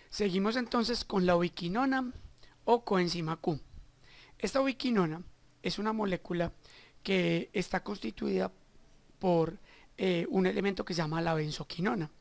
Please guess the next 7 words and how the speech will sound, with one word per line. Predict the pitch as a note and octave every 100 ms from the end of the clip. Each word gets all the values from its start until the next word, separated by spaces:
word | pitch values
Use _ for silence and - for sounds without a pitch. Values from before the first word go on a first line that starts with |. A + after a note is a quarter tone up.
| - _ - - -
Esta | - B3
coenzima | - B3+ F#3+ F#3+ G3
Q | G3+ B3 D4+ -
tiene | - F3 E3+
cuatro | - C4 -
sustituyentes | G3+ - F#3+ F#3+ E3 D#3+ D3 F#3+
diferentes | - G#3+ A#3+ F#3+ E3 G3 -